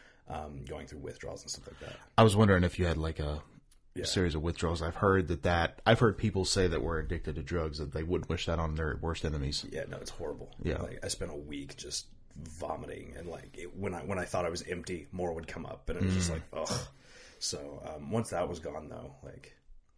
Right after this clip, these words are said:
Speaker 1: um, I was, I was pretty good and set.
Speaker 2: And, like, good, like, "Okay, I'm done with that completely."
Speaker 1: Yeah. <laughs>
Speaker 2: That, that's good, though, you
Speaker 1: Yeah.
Speaker 2: know.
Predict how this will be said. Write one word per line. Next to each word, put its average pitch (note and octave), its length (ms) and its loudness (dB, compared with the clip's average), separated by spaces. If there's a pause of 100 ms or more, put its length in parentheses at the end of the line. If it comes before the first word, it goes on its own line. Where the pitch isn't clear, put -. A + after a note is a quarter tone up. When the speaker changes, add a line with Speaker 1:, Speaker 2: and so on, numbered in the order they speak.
(220)
Speaker 1:
um, - 380 -16
I - 60 -12
was, C#2+ 140 -8
I - 20 -10
was - 120 -10
pretty - 260 -10 (100)
good - 240 -6 (340)
and - 160 -10
set. D2 360 -4 (100)
Speaker 2:
And, A2 160 8 (140)
like, E2+ 200 6
good, F#2+ 160 6
like, D#2+ 200 2
"Okay, - 240 -2
I'm E2 100 -2
done E2 160 0
with E2+ 120 -2
that E2+ 160 0
completely." E2+ 500 6
Speaker 1:
Yeah. B2 80 8
<laughs> - 100 8
Speaker 2:
That, G#3+ 80 10
that's F#3 200 12
good, E3 200 12
though, F2 240 6
you A2+ 100 10
Speaker 1:
Yeah. F#2 80 10
Speaker 2:
know. F2 180 6